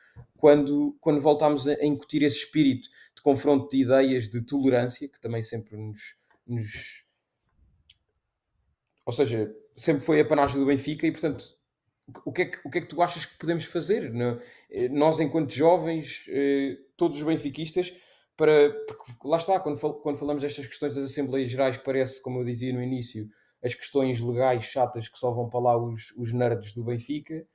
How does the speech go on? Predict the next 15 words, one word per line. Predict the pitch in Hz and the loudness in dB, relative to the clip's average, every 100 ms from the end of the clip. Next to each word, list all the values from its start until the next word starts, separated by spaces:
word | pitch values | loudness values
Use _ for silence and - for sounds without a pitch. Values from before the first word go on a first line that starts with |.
| _ - _ _ | _ -20 _ _
eh, | 123 117 113 - | -2 2 2 0
e, | 113 110 113 | -4 -2 2
ou | 120 | 2
os | 113 | 2
hambúrgueres, | 120 123 156 135 131 110 | 0 2 2 4 2 0
ou | 113 113 110 | 0 -2 -2
os | 104 - | -8 -10
servir | 110 110 117 | -8 -4 -4
o | |
Benfica, | 113 113 151 151 135 | -4 -4 -6 -6 -8
como, | - 110 107 - | -8 -8 -10 -10
como | 131 117 | -10 -6
são, | - 120 113 - _ _ _ - | -4 -4 -6 -12 _ _ _ -6
eh, | 123 120 117 | -2 -2 -4
chamados. | - 135 127 131 139 156 | -2 0 0 0 -2 -10